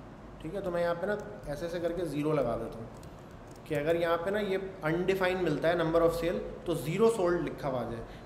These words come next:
या टर्नरी लगा के मैं पूरा ही गायब भी करा सकता हूँ, ठीक है, option है मेरे पास ये भी।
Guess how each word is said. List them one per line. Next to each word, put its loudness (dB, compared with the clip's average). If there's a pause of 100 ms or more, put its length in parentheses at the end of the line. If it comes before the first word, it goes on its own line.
या 2
टर्नरी 4
लगा 4
के 2
मैं 2
पूरा 4
ही 6
गायब 8
भी 4
करा 6
सकता -4
हूँ, -4 (720)
ठीक -6
है, -8 (320)
option -2
है 0
मेरे -2
पास -6
ये -4
भी। -6